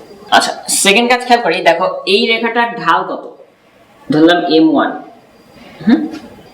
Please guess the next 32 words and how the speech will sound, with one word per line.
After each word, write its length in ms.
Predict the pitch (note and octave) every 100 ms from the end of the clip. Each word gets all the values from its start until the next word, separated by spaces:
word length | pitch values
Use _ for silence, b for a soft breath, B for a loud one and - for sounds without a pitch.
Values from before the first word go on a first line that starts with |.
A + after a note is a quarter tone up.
| D#3+
এই 40 | F3
রেখাটার 280 | F3+ F#3 F#3
ঢাল 120 | F#3+ F#3+
কত? 120 | F#3+ A3+ G#3+
ঢাল 140 | F3 E3+
হচ্ছে 240 | E3+ - A3 C#4 - - - - C#3
মাইনাস 280 | C#3 D3+ C#3
ওয়ান, 140 | B2 - - - - - - - - - - B2
আর 80 | B2+ B2+ C#3+
এই 60 | D#3+
রেখাটার 320 | E3 D3+ F3 E3
ঢাল 160 | D#3+ D3+ D3
হচ্ছে 260 | - - E3 B3 - - - - C3+
মাইনাস 400 | C#3 D3+ C#3 F3+ - - - - - - - - - - - D3 D3
x 20 | -
এর 80 | D3+ D3
সহগ 260 | C3+ D#3 A#3+
divided 260 | C#3+ B2+ B2
by 80 | D#3+ - B2+
y 20 | -
এর 60 | -
সহগ। 220 | B2 - - - - - - - - B B B B -
ঢাল 180 | - G3+ A#3
দিয়ে 140 | C4 C4
কি 60 | C4 C#4
কাজ? 140 | D4 - - - _ -
অন্তর্ভুক্ত 360 | E3 E3 D#3 - -
কোণ 120 | D#3+ C#3+
আমরা 120 | D#3 F#3+
ঢাল 100 | D#3 C#3+
দিয়ে 100 | C#3
বের 100 | C3+